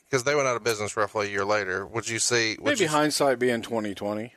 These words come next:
Speaker 2: You know, that, that may have been the, you know, the last, the last blow.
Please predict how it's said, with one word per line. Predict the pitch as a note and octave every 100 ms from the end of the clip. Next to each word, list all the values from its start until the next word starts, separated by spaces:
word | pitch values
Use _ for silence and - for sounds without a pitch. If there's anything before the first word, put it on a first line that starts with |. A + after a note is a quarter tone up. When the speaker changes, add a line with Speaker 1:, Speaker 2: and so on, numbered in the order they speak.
| _ _ _ _
Speaker 2:
You | C3+ C3
know, | A#2+ A#2
that, | B2 G#2
that | A#2 G#2+
may | G#2 A2
have | G#2+ G#2+
been | A2 G#2+ G#2+
the, | G#2 F#2+ F#2+ G2+ G2+ G2 -
you | - A#2
know, | F#2
the | F2+
last, | F#2 G2 G2 G2 G2 - - - _ _ _ _ _ _ _ _ _ _ _ _
the |
last | B2 A#2 G2+ -
blow. | F#2+ F#2+ G2+